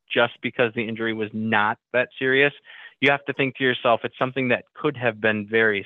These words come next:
serious or could have caused a serious injury or, or, you know, God forbid, a death or something like that. It, it, all incidents that, you know, happen, any sort of investigation you wanna take as seriously as possible. And, and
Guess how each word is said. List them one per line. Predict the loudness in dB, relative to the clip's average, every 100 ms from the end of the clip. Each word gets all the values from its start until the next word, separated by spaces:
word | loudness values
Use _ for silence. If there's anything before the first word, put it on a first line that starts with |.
| -6
serious | -4 -4 -8
or | -10 -6
could | -4 -2
have | 0 -2 0
caused | 0 2 0 -6 -20 -14 -2
a | -2 -2
serious | -4 -4 -4 -6
injury | -6 -4 -4 -4
or, | -4 -2 -2 -6 _ _
or, | -6 -4 -6 -10
you | -14 -8 -4
know, | -2 -4 -6 -10 -18 -6
God | 0 0
forbid, | 0 -2 -2
a |
death | -2 -2 -2 -2
or | -6
something | -4 -6 -6
like | -8 -10
that. | -10 -12 -12
It, | -14 -12
it, | -16 _ _ -4
all | 2 6 6 4 -2 -20 -8
incidents | -6 -4 -2 -4 0
that, | -2 -2 _ _
you | -6
know, | -4
happen, | -2 -2 0 -2
any | -4 -4 -4
sort | -2 -2
of | -2
investigation | -2 -2 -2 -4 -4
you | -6
wanna | -6 -4
take | -6 -6
as | -8 -4
seriously | -2 -2 -4 -6
as |
possible. | -6 -8 -8 -10 -10 -10 _ -20 _ _
And, | -4 -4 -4 -8
and | -10